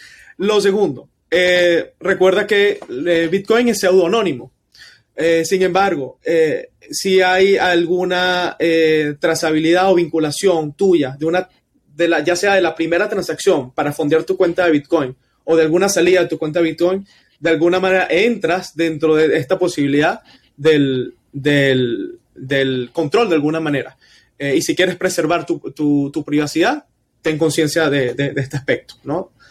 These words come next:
De las transacciones de entrada y las transacciones de salida. Y lo segundo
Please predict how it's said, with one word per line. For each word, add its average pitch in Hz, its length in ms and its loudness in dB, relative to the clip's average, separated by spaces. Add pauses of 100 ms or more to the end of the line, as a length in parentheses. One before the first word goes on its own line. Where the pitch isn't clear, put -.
(220)
De 143 180 0
las 143 200 2
transacciones 147 500 -4
de 165 80 -2
entrada 160 320 0
y 185 40 2
las 180 120 -2
transacciones 143 500 -8
de 151 120 0
salida. 127 420 -6 (480)
Y 190 380 4
lo 190 160 2
segundo 233 600 0